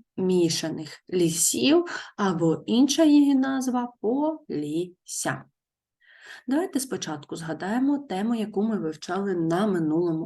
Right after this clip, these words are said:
уроці. На минулому уроці ми розглядали з вами поняття ґрунту та ґрунтів України. Давайте з вами разом повторимо правило. Що ж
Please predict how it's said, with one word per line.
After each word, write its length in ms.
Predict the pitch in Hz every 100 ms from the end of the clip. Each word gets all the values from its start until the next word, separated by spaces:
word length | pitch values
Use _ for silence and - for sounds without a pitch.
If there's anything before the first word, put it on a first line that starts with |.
| -
уроці. 520 | 175 156 147 143 - _ - - -
На 220 | 220 285
минулому 460 | 330 226 208 190 180
уроці 360 | 170 180 180 175
ми 120 | 170
розглядали 600 | 165 - 170 156 151 151
з 60 |
вами 320 | 165 220 269 302
поняття 840 | - 165 160 170 180 - 175 170 _ _
ґрунту 800 | 170 175 170 175 180 185 285 285
та 180 | 175 170
ґрунтів 640 | 160 156 151 143 - 180 190 - _
України. 760 | 220 214 208 190 170 160 143 139 - _ - - - _ -
Давайте 600 | 196 220 269 320 - 339
з 160 | -
вами 400 | 185 185 208 233
разом 560 | 233 170 165 165 175 208
повторимо 840 | 180 185 - 165 180 185 180 180
правило. 540 | 175 185 175 160 156 170
Що 580 | 170 - - 220 262 302
ж 220 | -